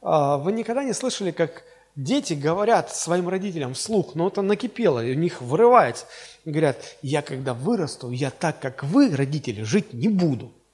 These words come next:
Может быть, вы сами это говорили своим родителям. Почему это происходит? Да потому что вам не нравилось, как живут родители.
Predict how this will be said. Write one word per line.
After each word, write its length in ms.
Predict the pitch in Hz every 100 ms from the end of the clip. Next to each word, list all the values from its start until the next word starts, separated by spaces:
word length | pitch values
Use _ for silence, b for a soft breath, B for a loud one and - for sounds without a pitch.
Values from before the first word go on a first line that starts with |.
| _ _ _ _ _ _ _ _
Может 200 | 143 170
быть, 100 | 185
вы 80 | 185
сами 300 | - 175 113
это 160 | 98 92
говорили 420 | 92 87 90 107
своим 280 | - 104 92
родителям. 460 | 90 87 85 - - _ _ _ _ _ _ _ _ _ _ _ _ _ _ _ _ _ _ _ _
Почему 420 | - 175 294 311 262
это 140 | 170
происходит? 380 | 135 135 - 120
Да 60 |
потому 200 | 147 208
что 160 | 233 233
вам 200 | 247 240
не 100 | 247
нравилось, 1000 | 247 247 254 247 180 156 123 - - - _ _ _ _ _
как 400 | - 214 226 220 -
живут 480 | 147 156 180 190
родители. 580 | 220 214 240 208 - -